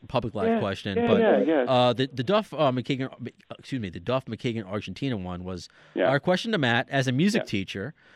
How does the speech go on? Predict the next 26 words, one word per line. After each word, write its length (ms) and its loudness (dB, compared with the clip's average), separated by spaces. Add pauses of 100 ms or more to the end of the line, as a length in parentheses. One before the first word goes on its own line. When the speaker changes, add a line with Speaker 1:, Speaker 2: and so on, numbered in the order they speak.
(160)
Speaker 1:
what 140 2
do 60 4
you 60 -2
think 240 -4
about 480 2
the 80 -4
different 340 -4
styles 400 2
of 60 -4
music 400 0
that 100 -4
have 100 -4
emerged, 600 -2 (280)
and 140 -4
how 160 2
do 60 0
you 100 -2
see, 460 0
uh, 160 2
the 120 -2
world, 380 0
uh, 340 -4
the 140 -8
world 260 2
music 300 -4
scene? 280 -12